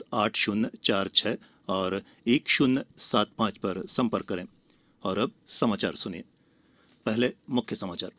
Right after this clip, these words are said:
केंद्रीय मंत्री नितिन गडकरी का आज प्रदेश दौरा। इंदौर में लगभग ग्यारह हजार करोड़ रुपए के राष्ट्रीय राजमार्ग परियोजनाओं का करेंगे भूमि पूजन और लोकार्पण। प्रधानमंत्री नरेंद्र मोदी आज नई दिल्ली में रक्षा कार्यालय परिसरों का उद्घाटन करेंगे।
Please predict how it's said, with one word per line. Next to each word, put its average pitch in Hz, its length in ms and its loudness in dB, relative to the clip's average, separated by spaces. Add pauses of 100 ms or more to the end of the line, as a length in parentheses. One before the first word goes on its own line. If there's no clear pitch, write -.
(800)
केंद्रीय 143 360 12
मंत्री 165 300 10
नितिन 151 280 6
गडकरी 151 380 8
का 156 260 8
आज 123 140 8
प्रदेश 127 400 4
दौरा। 131 340 6
इंदौर 123 340 6
में 127 120 4
लगभग 120 380 2
ग्यारह 120 500 4
हजार 120 240 6
करोड़ 117 300 4
रुपए 117 260 2
के 123 180 4
राष्ट्रीय 110 440 2
राजमार्ग 110 580 0
परियोजनाओं 104 720 0
का 113 200 2 (380)
करेंगे 110 300 4
भूमि 110 300 0
पूजन 123 360 2
और 104 220 0
लोकार्पण। 98 420 -2 (1000)
प्रधानमंत्री 127 480 6
नरेंद्र 135 320 6
मोदी 147 240 10
आज 135 180 8
नई 117 160 4
दिल्ली 123 220 6
में 165 120 2
रक्षा 120 300 2
कार्यालय 110 380 4
परिसरों 107 420 0
का 107 120 2
उद्घाटन 98 420 -2
करेंगे। 95 360 -4